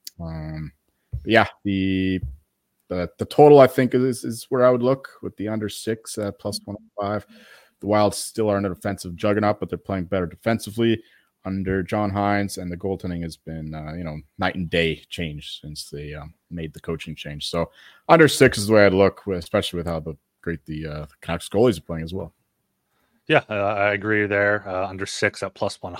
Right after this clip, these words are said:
Speaker 2: one oh five. It's probably a good book, big, good bet. You can still get under six and a half around minus one twenty, minus one twenty-five if you want some of the, uh,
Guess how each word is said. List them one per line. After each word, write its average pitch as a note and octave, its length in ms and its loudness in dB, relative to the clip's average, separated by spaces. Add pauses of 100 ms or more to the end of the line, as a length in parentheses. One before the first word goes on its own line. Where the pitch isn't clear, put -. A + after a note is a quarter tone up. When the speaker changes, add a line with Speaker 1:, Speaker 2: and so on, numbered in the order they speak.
(120)
Speaker 2:
one A#2 160 2
oh F#2 80 -2
five. F3+ 400 6
It's - 100 -18
probably D#3 220 2
a D3 100 0
good C#3 140 -6
book, E3+ 180 2 (260)
big, - 240 -2 (140)
good C#3 160 2
bet. C3+ 220 6
You C3 60 -6
can A#2+ 60 -10
still F3+ 200 2
get C#3+ 120 0
under C3+ 200 0
six - 220 -6
and B2 60 -4
a A2+ 60 2
half A#2 280 2
around G#2+ 180 -2
minus G#2 320 -6
one F#2 120 -16
twenty, C#3 300 -2
minus G2+ 260 -6
one F#2 120 -18
twenty-five A2 560 -4
if F2+ 100 -20
you F#2+ 60 -14
want F2 160 -16
some E2 180 -20
of D#2 80 -20
the, D2+ 160 -20
uh, D2 200 -20